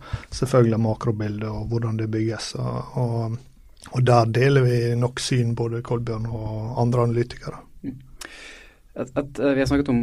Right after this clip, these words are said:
Speaker 2: om pris som er, er felles for de fleste selskapene. Et annet, eh, moment som gikk igjen i de ulike presentasjonene, det er jo kostnadsveksten. Eh, Alf Gårdskog i Marine Harvest, eh, omtalte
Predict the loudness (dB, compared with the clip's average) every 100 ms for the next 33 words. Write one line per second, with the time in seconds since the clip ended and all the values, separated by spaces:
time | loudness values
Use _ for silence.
0 | 0 -2 0 2 2 0 -2 0 -2 -4
1 | -6 -2 -2 -2 -4 -6 -4 -6 -6 -6
2 | -8 -8 -8 -4 -4 -2 -2 0 0 -2
3 | -4 -2 0 -2 -2 -4 -4 -4 -4 -4
4 | -2 0 -2 -6 -12 -8 -6 -4 -4 -4
5 | -4 -4 -4 -6 -6 -4 -2 -2 -2 -2
6 | -6 -8 -6 -6 -6 -6 -6 -4 -4 -4
7 | -6 -8 -10 -8 -8 -8 -6 -8 -8 -6
8 | -4 -2 -4 -4 -6 -4 -6 -4 -6 -6
9 | -6 -6 -6 -8 -10 -8 -6 -6 -10 -14
10 | -12 -10 -6 -6 -4 -6